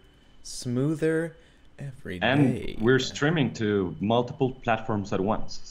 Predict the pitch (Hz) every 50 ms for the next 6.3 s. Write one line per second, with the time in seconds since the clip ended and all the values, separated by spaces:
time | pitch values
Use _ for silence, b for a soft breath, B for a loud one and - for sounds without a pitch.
0 | - - 90 82 82 82 82 85 90 92 90 - - - 104 98 95 92 92 90
1 | 90 90 90 87 80 78 78 - - - - - - _ - - - _ - _
2 | _ _ - - - _ - - _ - - - _ - - 123 123 113 - -
3 | - - - - - - - - - - - - - 156 175 180 139 107 - -
4 | 107 85 67 - - - - - - _ _ _ _ - 95 92 - - 104 101
5 | 92 - 82 67 64 62 - - - - 104 - 113 117 - - - - 95 85
6 | - - - - -